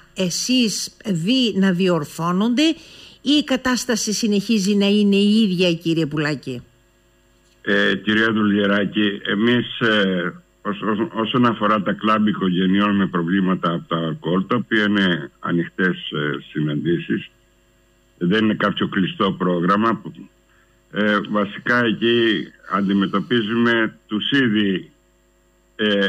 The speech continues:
Speaker 2: έχοντες προβλήματα με το αλκοόλ, τα, το οποίο τα προβλήματα αυτά δεν τα έχει μόνο αυτός που πίνει, άντρας ή γυναίκα, αλλά μετά
Speaker 1: Όλη η
Speaker 2: τα
Speaker 1: οικογένεια.
Speaker 2: προβλήματα μεταφέρονται σε όλη την οικογένεια. Όμως, σε συνεργασία με την Επιστροφή,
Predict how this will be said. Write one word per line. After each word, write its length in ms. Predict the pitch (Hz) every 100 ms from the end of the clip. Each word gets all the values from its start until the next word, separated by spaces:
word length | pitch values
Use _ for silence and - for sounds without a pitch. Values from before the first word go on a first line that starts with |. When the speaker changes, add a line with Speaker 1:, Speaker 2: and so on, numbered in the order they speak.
| -
Speaker 2:
έχοντες 540 | 113 110 110 104 98 -
προβλήματα 640 | 107 101 113 110 107 104
με 140 | 101
το 140 | 95 101
αλκοόλ, 380 | 98 98 113 104
τα, 440 | 117 110 101 101
το 80 | 117
οποίο 480 | 104 - 120 113 101
τα 180 | 104 92 -
προβλήματα 560 | 101 101 123 120 113
αυτά 220 | 107 123
δεν 160 | 123 120
τα 100 | 127
έχει 260 | 123 107 107
μόνο 220 | 104 98
αυτός 300 | 87 101 90
που 120 | 90 -
πίνει, 280 | 95 90 92
άντρας 420 | 92 90 87 -
ή 60 |
γυναίκα, 720 | 80 80 87 101 127 123 117 -
αλλά 240 | - 104
μετά 480 | 101 101 120 120 110 _ -
Speaker 1:
Όλη 160 | - 294
η 40 |
Speaker 2:
τα 100 | 240
Speaker 1:
οικογένεια. 240 | 269 202 175
Speaker 2:
προβλήματα 480 | 104 113 127 127 120
μεταφέρονται 600 | 107 117 - 131 120 113
σε 100 | 131
όλη 140 | 123
την 180 | 101 107
οικογένεια. 600 | 101 107 110 101 92 82 - - - _
Όμως, 600 | - 127 127 127 117 - - - _ _ _ _ _ _ -
σε 120 | 117
συνεργασία 800 | 110 117 110 107 101 - 139 135
με 120 | 127
την 160 | 123
Επιστροφή, 920 | 110 90 98 - 101 95 110 110 104